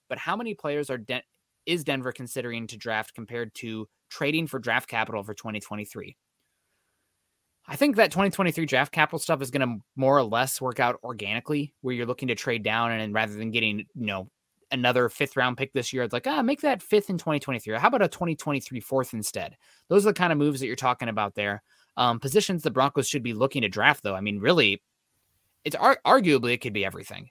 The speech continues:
Uh, given where the Broncos are drafting, uh, I would say the biggest spots where they could use an infusion of talent is a developmental right tackle who has a chance to start, a center who can compete to start,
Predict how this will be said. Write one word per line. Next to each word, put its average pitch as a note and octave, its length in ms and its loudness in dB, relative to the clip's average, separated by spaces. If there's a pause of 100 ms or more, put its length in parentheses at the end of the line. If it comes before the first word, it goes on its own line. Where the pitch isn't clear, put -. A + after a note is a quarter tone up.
(120)
Uh, G#2+ 240 0 (200)
given D3 220 4
where C#3 120 4
the B2+ 80 2
Broncos A#2+ 360 0
are A2+ 60 -2
drafting, G#2+ 560 0 (420)
uh, - 40 -6
I G#2+ 180 4
would C3+ 100 2
say C#3+ 100 2
the A2+ 100 0
biggest D#3 580 2
spots A#2+ 420 2
where G#2 380 -2 (420)
they B2 160 0
could A#2 160 -6
use A#2 140 -2
an A2+ 60 -4
infusion A2 400 -4
of G2 80 -6
talent G#2 400 -4
is G2 420 0 (400)
a B2+ 80 -2
developmental C3+ 560 4
right C3+ 180 6
tackle B2+ 300 2
who B2 80 2
has A2+ 100 0
a G#2+ 40 -4
chance A#2+ 280 -4
to C#3 80 -6
start, A#2+ 320 2 (500)
a A#2 80 0
center C#3 360 4
who C3 140 0
can A2+ 400 -2 (400)
compete D3+ 320 0
to C3 60 -2
start, A#2+ 340 2